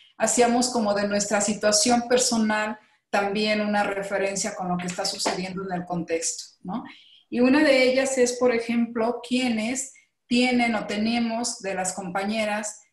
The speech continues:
una, un familiar, una familiar a su cargo que requiere cuidados especiales, ¿no? Una colega que tiene un, un hijo con, con autismo y que tiene otra hija y que es,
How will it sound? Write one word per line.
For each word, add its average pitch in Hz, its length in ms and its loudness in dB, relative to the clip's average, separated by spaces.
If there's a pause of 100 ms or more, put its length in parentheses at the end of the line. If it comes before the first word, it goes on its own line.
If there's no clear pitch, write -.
(120)
una, 214 580 -2
un 226 140 0
familiar, 202 720 2
una 208 200 -2
familiar 185 580 -2
a 202 60 -4
su - 200 -10
cargo 180 380 -2
que 196 120 -12
requiere 196 500 -8
cuidados 180 460 -4
especiales, 175 760 -8
¿no? 208 320 -8 (320)
Una 190 320 -8
colega 202 540 -4
que 190 120 -10
tiene 185 580 -12 (100)
un, 190 640 -10
un 196 240 -10
hijo 208 400 -6
con, 180 560 -8
con 196 200 -8
autismo 196 800 -4
y 196 80 -12
que 175 120 -14
tiene 185 340 -10
otra 185 360 -6
hija 208 460 -8
y 185 80 -16
que 180 140 -14
es, - 260 -16